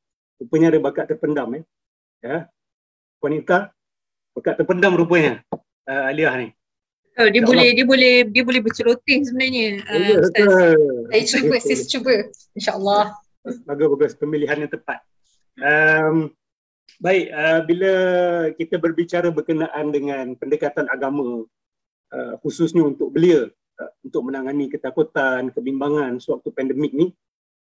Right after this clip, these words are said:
Speaker 1: kita nak kena tanya dulu, apakah fungsi pertama agama? Apakah fungsi pertama agama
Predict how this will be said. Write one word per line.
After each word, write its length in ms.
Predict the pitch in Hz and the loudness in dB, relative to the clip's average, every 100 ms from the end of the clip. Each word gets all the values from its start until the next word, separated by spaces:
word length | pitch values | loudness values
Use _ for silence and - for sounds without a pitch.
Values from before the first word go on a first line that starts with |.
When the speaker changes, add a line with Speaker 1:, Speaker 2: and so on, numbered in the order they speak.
| _ _ _ _ - | _ _ _ _ -2
Speaker 1:
kita 200 | 160 226 | 2 4
nak 160 | 190 | 4
kena 80 | 202 202 | 2 2
tanya 240 | 180 175 | 4 4
dulu, 240 | 139 117 - | 2 -4 -8
apakah 480 | 151 214 226 196 - | -2 -2 0 -2 -2
fungsi 400 | 180 175 180 - | -6 -6 -10 -8
pertama 440 | 156 160 139 135 | -8 -6 -6 -6
agama? 400 | 120 123 127 117 - _ _ _ _ _ _ _ _ _ _ _ _ _ | -10 -10 -8 -10 -12 _ _ _ _ _ _ _ _ _ _ _ _ _
Apakah 340 | - 226 226 220 | -2 2 4 6
fungsi 380 | 190 175 190 165 | 4 4 2 0
pertama 420 | 160 160 156 165 | 0 2 2 2
agama 560 | 139 143 139 185 254 | 2 0 2 0 0